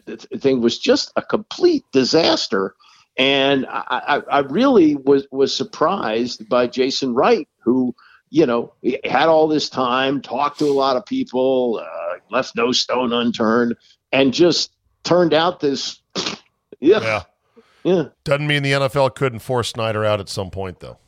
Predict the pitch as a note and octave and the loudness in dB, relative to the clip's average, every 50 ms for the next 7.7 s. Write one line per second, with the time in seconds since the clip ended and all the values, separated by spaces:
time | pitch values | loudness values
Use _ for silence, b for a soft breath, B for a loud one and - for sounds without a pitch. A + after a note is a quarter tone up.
0 | _ _ _ _ _ - D3 D3+ D#3 E3+ F3 C3+ D3 D#3 F3+ F3 - _ - D3+ | _ _ _ _ _ 2 2 4 4 2 2 0 0 -2 -2 -2 -4 _ -4 -4
1 | D#3+ D3 D3 D#3 D#3 D3 C#3 - C3+ C3+ C3+ C3+ B2 - - B2 - - B2 A2 | -4 -2 -2 -2 -2 -2 -2 -4 -6 -4 -4 -4 -4 -4 -8 -10 -8 -6 -4 -4
2 | A2 A2 G2+ - D#3+ E3 D3 B2+ A#2+ - - - - C#3+ D3 A#2+ A#2 G3+ G3 G3 | -4 -4 -2 0 2 2 4 2 0 -2 -6 -6 -4 -4 -2 0 2 2 4 4
3 | F#3 F3 - F3 D#3+ D3 E3 D#3+ D#3 D#3 C#3+ - C#3 B2+ C3+ D3 D#3+ D3 B2+ A#2+ | 4 2 2 2 2 2 4 4 2 2 0 -2 -4 -2 0 2 2 2 2 2
4 | B2 A#2+ G2 A#2+ B2 A#2+ A#2 A2 A2+ A2+ G#2 - - B2 G2+ A2 A2 A2 G#2+ F#2+ | 0 -2 -2 -4 -4 -4 -2 -2 -2 -2 -2 -4 -6 -4 0 2 2 2 2 0
5 | A2+ - A#2+ C3 D#3 E3+ D#3+ C3 G#2+ G#2 G#2 G#2 C3 - - - - _ - A#2 | 0 0 2 4 4 4 4 2 0 -2 -2 0 -2 -2 -2 -6 -12 _ 0 2
6 | A#2+ A#2 A#2 G#2+ G#2+ - - A#2 A2+ - - - - - _ _ _ - _ A#2+ | 2 2 2 0 -2 -4 0 0 2 2 0 -2 -8 -18 _ _ _ -20 _ -4
7 | G#2+ C#3 C3+ A2+ - C3 B2 B2 C3+ C3 A#2+ A2 B2 | -2 0 0 0 -2 -2 0 2 2 2 2 0 -2